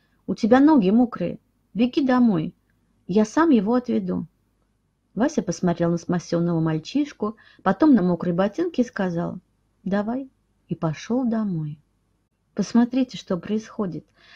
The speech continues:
Димка не пошёл на лёд, он прекрасно понимает, что лёд тонкий, и он может провалиться. Он струсил.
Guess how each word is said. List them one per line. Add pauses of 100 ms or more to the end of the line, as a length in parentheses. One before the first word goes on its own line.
(160)
Димка (420)
не
пошёл
на
лёд, (100)
он
прекрасно
понимает,
что
лёд
тонкий, (320)
и
он
может
провалиться. (260)
Он
струсил.